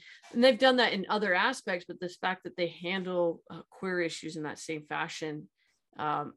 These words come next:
I love that. And I, I think that we're gonna see, uh, and I hope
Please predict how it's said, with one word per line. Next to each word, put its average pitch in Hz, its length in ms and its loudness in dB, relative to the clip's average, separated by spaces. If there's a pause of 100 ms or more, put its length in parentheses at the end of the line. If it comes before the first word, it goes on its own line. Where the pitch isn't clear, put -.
I 214 140 4
love 196 240 2
that. 202 220 4
And 196 100 -6
I, 190 180 -4
I 180 120 -4
think 220 380 0
that 214 140 2
we're 202 140 -4
gonna 190 220 -4
see, 180 640 2 (760)
uh, 180 240 2
and 175 160 -2
I 156 60 -4
hope 190 560 4